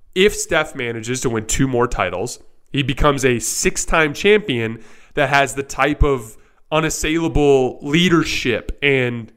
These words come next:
competency, organizational, uh, uh, that, that impact on the organization that left behind a dynasty that will l-, linger even after he's gone,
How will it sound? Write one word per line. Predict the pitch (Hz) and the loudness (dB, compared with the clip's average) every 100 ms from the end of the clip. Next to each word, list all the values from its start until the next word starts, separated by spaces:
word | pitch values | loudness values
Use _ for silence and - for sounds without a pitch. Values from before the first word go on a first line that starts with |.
| - | -4
competency, | - 180 165 - 147 127 131 127 | 0 2 0 -6 -8 -6 -2 2
organizational, | 156 143 147 131 156 160 - 165 143 139 131 - - _ - - | 4 4 2 0 2 2 0 0 4 4 2 -4 -18 _ -20 0
uh, | 135 120 113 107 - 131 - | 2 4 2 -2 -6 -16 -4
uh, | 139 123 120 - | -2 0 -2 -6
that, | 143 131 135 160 127 135 | -16 -14 -2 -2 -2 -2
that | 147 139 | 0 0
impact | 185 185 185 160 160 | -2 0 0 0 0
on | |
the | 147 | -4
organization | 151 151 143 127 143 156 - 127 117 110 - _ - | -4 -4 -4 0 2 0 -2 -6 -8 -14 -20 _ -2
that | 143 127 | -2 -2
left | 135 175 - - | 0 -2 -2 -10
behind | 131 135 135 139 127 | -6 -4 -4 -4 -6
a | |
dynasty | 110 139 151 185 143 117 - 110 101 | -8 -2 0 0 -4 -8 -10 -10 -8
that | 101 123 | -4 -2
will | 143 127 127 | 0 -2 -2
l-, | 139 | -6
linger | 147 160 208 147 | 0 0 2 -2
even | 156 170 | -2 -4
after | 117 156 196 180 | -4 -4 -4 -6
he's | 151 127 | -8 -8
gone, | - 151 185 127 - | -4 0 2 2 -4